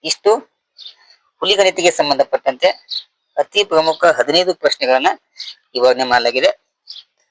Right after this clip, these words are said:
ಎಲ್ಲ ಎಕ್ಸಾಮ್ ದೃಷ್ಟಿಯಿಂದ ಹಿಡ್ಕೊಂಡು ಅತಿ ಮಹತ್ವವಾದಂಥ ಪ್ರಶ್ನೆಗಳಾಗಿವೆ. ಆದಷ್ಟು ಈ, ಆ, ಈ ಒಂದು ಪಾಯಿಂಟ್ಸ್ ಗಳನ್ನ ನೋಟ್ ಮಾಡ್ಕೊಳ್ಳಿ.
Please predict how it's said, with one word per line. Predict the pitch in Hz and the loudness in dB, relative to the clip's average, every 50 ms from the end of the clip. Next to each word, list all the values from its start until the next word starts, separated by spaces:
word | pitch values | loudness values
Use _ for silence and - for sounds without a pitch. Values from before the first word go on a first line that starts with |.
| _ _ _ _ _ _ - | _ _ _ _ _ _ -6
ಎಲ್ಲ | 131 127 131 143 156 170 180 185 | -2 0 0 0 2 2 2 4
ಎಕ್ಸಾಮ್ | 190 190 170 151 131 131 156 156 156 151 | 4 4 4 2 2 0 0 0 -2 -4
ದೃಷ್ಟಿಯಿಂದ | - 131 - - - 294 277 | -12 -12 -10 -6 -4 0 0
ಹಿಡ್ಕೊಂಡು | 262 254 262 - 277 285 294 175 | 0 0 -2 -4 -12 -6 0 2
ಅತಿ | - - - - - | 2 2 0 -2 -8
ಮಹತ್ವವಾದಂಥ | 139 123 127 143 147 - 147 143 139 135 127 123 | -6 -4 -2 -2 -2 2 2 2 2 2 0 -4
ಪ್ರಶ್ನೆಗಳಾಗಿವೆ. | - - 120 - - 127 120 120 120 120 123 135 170 208 - - - - | -6 -6 -6 -8 -6 -4 -2 0 0 0 -2 -2 -2 -2 -4 -4 -4 -2
ಆದಷ್ಟು | 127 123 135 127 - - - 208 302 - _ _ _ _ _ _ _ _ _ _ - | 0 2 2 0 -2 -2 -4 -4 -4 -4 _ _ _ _ _ _ _ _ _ _ -12
ಈ, | 127 127 123 123 117 117 117 117 120 120 - - - - - _ _ _ _ _ _ _ _ _ _ _ _ - | -8 -4 -2 -2 -2 -2 -2 -4 -6 -6 -6 -6 -8 -10 -12 _ _ _ _ _ _ _ _ _ _ _ _ -4
ಆ, | 62 64 - 62 62 - | -2 0 0 -2 -2 -6
ಈ | - - 131 160 185 | -6 -6 -4 -4 -2
ಒಂದು | 180 175 156 156 156 180 196 214 220 233 - - _ - - - | 0 -2 -2 0 0 0 0 0 -2 -4 -10 -14 _ -16 -10 -6
ಪಾಯಿಂಟ್ಸ್ | 143 151 156 147 - - | -4 -4 -2 -2 -2 0
ಗಳನ್ನ | 131 127 143 196 233 - - - _ _ _ _ _ - | 0 0 0 0 -2 -4 -6 -20 _ _ _ _ _ -4
ನೋಟ್ | 127 120 - 127 | -4 -4 -2 -2
ಮಾಡ್ಕೊಳ್ಳಿ. | 117 - - - 120 - - _ _ | -4 -4 -4 -4 -8 -8 -8 _ _